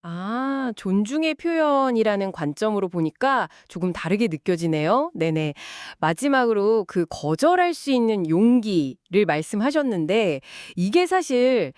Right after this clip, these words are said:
아, 제일 어려운 부분 같아요. 특히 막 아이가 아프거나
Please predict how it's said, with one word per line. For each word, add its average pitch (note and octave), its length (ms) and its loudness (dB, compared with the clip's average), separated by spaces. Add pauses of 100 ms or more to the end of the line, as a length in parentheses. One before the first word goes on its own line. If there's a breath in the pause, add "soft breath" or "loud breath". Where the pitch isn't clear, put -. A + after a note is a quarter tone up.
(220 loud breath)
아, D#3 220 -10
제일 G3+ 320 4
어려운 A#3 420 2
부분 B3 200 2
같아요. D#3+ 500 -2
특히 D#4+ 220 -4
막 F#3 280 2 (240 loud breath)
아이가 F3 420 0
아프거나 D#3+ 920 0